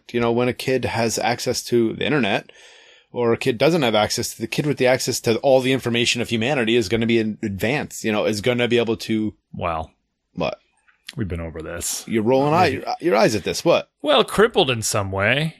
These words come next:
Speaker 2: "Hey, kids, how do you think we can do this?" I don't know. I mean, I'd tell you to put your phone down and talk to me, but that's the way you could answer.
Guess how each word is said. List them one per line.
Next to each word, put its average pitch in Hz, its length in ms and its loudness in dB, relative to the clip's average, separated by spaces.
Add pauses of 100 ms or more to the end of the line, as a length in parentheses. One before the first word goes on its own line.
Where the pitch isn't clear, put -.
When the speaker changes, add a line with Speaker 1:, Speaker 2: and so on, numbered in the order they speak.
(140)
Speaker 2:
"Hey, 220 320 4
kids, 190 400 2
how 143 80 4
do 147 80 0
you 160 80 0
think 156 160 0
we 156 80 2
can 147 140 0
do 160 120 6
this?" 143 260 4 (120)
I 110 160 6
don't 160 220 4
know. 127 360 6 (640)
I 123 40 -6
mean, 117 400 0 (720)
I'd 117 240 0
tell 147 160 6
you 139 60 4
to 120 80 0
put 127 120 0
your 113 100 0
phone 135 360 2
down 104 260 2
and 95 160 -4
talk 165 220 2
to 123 80 -2
me, 98 160 -2
but 92 300 -2 (300)
that's 107 400 -2
the 104 120 -8
way 98 220 -4
you 92 360 -8 (120)
could 98 180 -8
answer. 98 600 -8